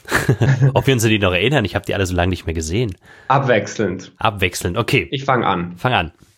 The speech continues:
Speaker 2: Also, ich ganz leicht mit dem Tontechniker.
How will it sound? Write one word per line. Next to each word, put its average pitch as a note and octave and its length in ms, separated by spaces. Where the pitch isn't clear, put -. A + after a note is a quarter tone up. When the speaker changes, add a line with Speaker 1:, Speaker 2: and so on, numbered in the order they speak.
Speaker 2:
Also, A#2+ 440
ich B2+ 160
ganz B2 220
leicht E3 300
mit C3 120
dem B2 100
Tontechniker. F3+ 920